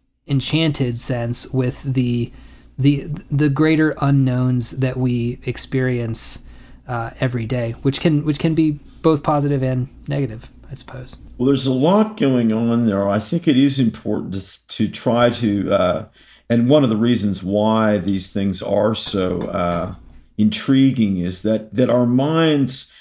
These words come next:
Speaker 2: however, uh, consciously or not, we, we do project them out into trying to, to imagine what it was like being on board that plane,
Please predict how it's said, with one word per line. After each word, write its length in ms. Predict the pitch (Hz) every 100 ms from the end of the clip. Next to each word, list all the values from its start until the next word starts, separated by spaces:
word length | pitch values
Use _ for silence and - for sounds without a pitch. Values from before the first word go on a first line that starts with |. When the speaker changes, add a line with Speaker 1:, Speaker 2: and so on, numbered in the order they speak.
| _
Speaker 2:
however, 800 | - 123 135 147 139 135 120 104
uh, 220 | - 95 98
consciously 680 | - 123 113 117 98 - 98
or 60 |
not, 340 | 98 101 95 92
we, 120 | 107
we 260 | 110 123 113
do 680 | 87 143 147 143 135 127 120 _ _ -
project 680 | 117 92 107 117 123 -
them 180 | 107 98
out 520 | - 101 98 104 90
into 300 | - 98 -
trying 480 | - - 101 104 107
to, 260 | 107 101 92
to 220 | - 98
imagine 720 | 92 98 101 107 104 98 90
what 140 | 90 104
it 120 | 90
was 200 | 95 87
like 720 | 87 92 95 98 87 - - _
being 340 | 104 101 98
on 300 | - 101 98
board 520 | 90 98 98 101 98 87
that 300 | 90 87 -
plane, 640 | - 101 101 92 82 90